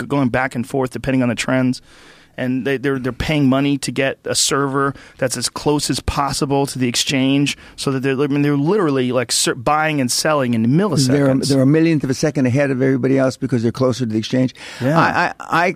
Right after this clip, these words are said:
Speaker 2: came up the old way. I don't really, uh, I appreciate the, the progress, but I don't like it because I, most people don't understand it. And like I was, uh, tweeting this morning, uh, gold's down. Uh,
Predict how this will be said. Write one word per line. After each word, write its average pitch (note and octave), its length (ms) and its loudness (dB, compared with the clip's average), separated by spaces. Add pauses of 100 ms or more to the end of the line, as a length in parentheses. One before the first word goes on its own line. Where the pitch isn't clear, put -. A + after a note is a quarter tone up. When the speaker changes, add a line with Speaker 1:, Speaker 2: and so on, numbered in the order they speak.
Speaker 2:
came F3 260 2
up D3+ 200 0
the D3+ 100 2
old D3+ 240 4
way. B2 180 2
I C3+ 140 2
don't D3 160 0
really, C#3 340 2
uh, B2 240 0
I C3+ 220 0
appreciate D3 640 0
the, A#2+ 140 -2 (120)
the B2 60 -4
progress, C3 520 0 (220)
but D#3 120 0
I C#3+ 120 4
don't D3 140 2
like C#3+ 260 0
it C3+ 340 -2
because C3+ 240 0
I, C#3 220 2
most D3+ 260 0
people C3+ 160 0
don't C3 160 2
understand B2+ 560 2
it. - 180 -2 (500)
And D3 280 2
like C#3 240 0
I B2+ 160 2
was, B2 240 0
uh, B2 160 2
tweeting D3+ 380 2
this C3 180 0
morning, C3 400 2 (400)
uh, C#3+ 200 0
gold's E3 380 2
down. C#3 520 0 (500)
Uh, B2 480 2